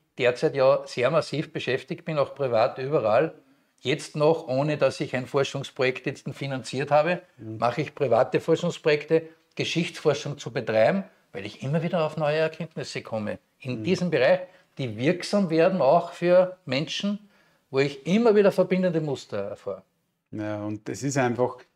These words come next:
Speaker 2: die Geschichte und die Geschichten sind ja
Speaker 1: Ja.
Speaker 2: da. Also man soll nur
Speaker 1: Ja.
Speaker 2: jemanden fragen. Auch oft Geschwister haben einen ganz anderen Blickwinkel auf,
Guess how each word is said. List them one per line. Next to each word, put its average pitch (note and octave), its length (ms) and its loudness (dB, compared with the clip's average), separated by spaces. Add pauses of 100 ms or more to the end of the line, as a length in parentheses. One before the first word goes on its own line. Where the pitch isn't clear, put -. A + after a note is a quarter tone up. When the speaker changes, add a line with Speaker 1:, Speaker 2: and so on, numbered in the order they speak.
(560)
Speaker 2:
die C3+ 80 -4
Geschichte E3+ 920 2
und C3+ 240 -2
die C3+ 80 -6
Geschichten C#3+ 880 -2
sind C#3+ 380 -2
ja C3 420 2
Speaker 1:
Ja. - 60 -18
Speaker 2:
da. B2+ 280 2
Also A#2+ 220 -8
man A#2+ 240 -6
soll C#3+ 320 -2
nur D#3 160 6
Speaker 1:
Ja. D#3 60 6
Speaker 2:
jemanden D3+ 280 0
fragen. D3 240 0 (240)
Auch C#3 160 0
oft - 220 0
Geschwister D#3 500 -2
haben C#3+ 120 2
einen B2+ 180 -2
ganz D#3+ 240 -2
anderen C#3 240 0
Blickwinkel C3+ 720 0
auf, C3 460 0